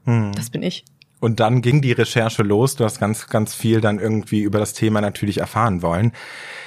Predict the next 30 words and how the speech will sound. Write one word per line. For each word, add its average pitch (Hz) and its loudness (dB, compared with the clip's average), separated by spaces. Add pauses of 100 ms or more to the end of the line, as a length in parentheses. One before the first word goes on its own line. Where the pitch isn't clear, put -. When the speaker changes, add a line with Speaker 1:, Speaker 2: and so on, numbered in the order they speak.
(200)
Speaker 1:
Ich 131 0
find's 160 2
ganz 135 2
spannend, 120 2
dass 117 0
du 123 0
zu 117 0
der 113 4
Zeit 110 0
schon 117 0
in 110 2
Therapie 104 -2
warst, 98 -2
aber 110 0
deine 107 2
damalige 113 2
Therapeutin 107 0
nicht 110 0
wusste 107 0
oder 110 2
irgendwie 120 2
keine 113 2
Anhaltspunkte 117 0
gesehen 107 0
hat, 110 -2
in 107 0
die 107 0
Ecke 107 0
zu - -10
gucken. 101 0